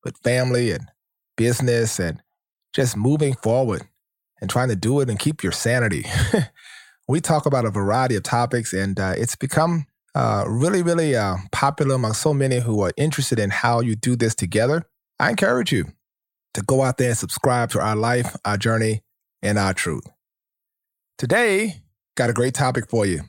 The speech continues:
how to stay locked in on your vision. You already know, as you begin this year, as you move forward, it's gonna be important the vision you have comes to fruition. The foundation of this message today is for you not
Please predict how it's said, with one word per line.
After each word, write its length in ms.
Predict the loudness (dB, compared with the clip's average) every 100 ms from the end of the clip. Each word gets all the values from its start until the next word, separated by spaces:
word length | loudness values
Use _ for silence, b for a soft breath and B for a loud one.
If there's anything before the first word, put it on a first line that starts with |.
| -16 _ _
how 160 | -2 0
to 80 | 2
stay 180 | 2 2
locked 360 | 2 0 0
in 400 | 0 2 0 -4 -12 _ _ _ _ -6
on 240 | 0 2
your 160 | 2 2
vision. 400 | 2 0 0 -4 -8 _ _ _ -4
You 120 | 0
already 260 | 2 2 2
know, 380 | 2 0 -2 -8 _ _ _ _ _ -4
as 140 | -2
you 80 | -2
begin 380 | 0 0 2 0
this 180 | 0
year, 280 | 0 2 2
as 120 | 0
you 60 | -2
move 240 | -2 -2
forward, 400 | 0 2 2 0
it's 80 | -2
gonna 180 | -2 0
be 80 | 0
important 540 | -2 0 2 2 -2 -8 _ _ -8
the 60 | -2
vision 420 | 0 2 2 0
you 100 | 0
have 420 | 0 0 -2 -6 _ _ _ _ -6
comes 240 | 0 0 0
to 100 | 0
fruition. 460 | 2 2 0 -2 -8 _ _ _ _ _
The 80 | -2
foundation 800 | 0 0 0 0 0 0 -2 0
of 220 | -2 0
this 220 | -2 0
message 440 | 0 0 0 -4 -2
today 460 | 0 2 2 -2 -6 _ _ -2
is 200 | 0 0
for 120 | -2
you 180 | 0 0
not 600 | 0 0 0 -2 -6